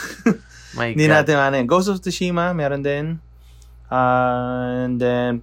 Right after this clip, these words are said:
Speaker 1: P S Plus. We also have news for that. <laughs> Uh, and then, well, spoiler alert, it's disappointing.
Speaker 2: Ah, yeah. Kaya
Speaker 1: For
Speaker 2: ako
Speaker 1: us.
Speaker 2: natawa. <laughs>
Speaker 1: What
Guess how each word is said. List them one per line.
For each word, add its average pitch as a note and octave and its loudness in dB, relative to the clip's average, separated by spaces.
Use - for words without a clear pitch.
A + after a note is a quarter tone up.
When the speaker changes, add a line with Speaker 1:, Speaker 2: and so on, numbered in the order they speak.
Speaker 1:
P D3 2
S - -2
Plus. - 0
We A#2 -2
also A#2 2
have A2+ 0
news B2 0
for B2 -2
that. A2+ 2
<laughs> - -4
Uh, A2+ -8
and A2+ -4
then, A2 -2
well, B2 0
spoiler B2+ 0
alert, A#2 0
it's - -10
disappointing. G2 -8
Speaker 2:
Ah, G2+ -6
yeah. F#2+ -10
Kaya - -2
Speaker 1:
For B2+ 6
Speaker 2:
ako G2 4
Speaker 1:
us. - 0
Speaker 2:
natawa. - 2
<laughs> - -20
Speaker 1:
What A2+ -2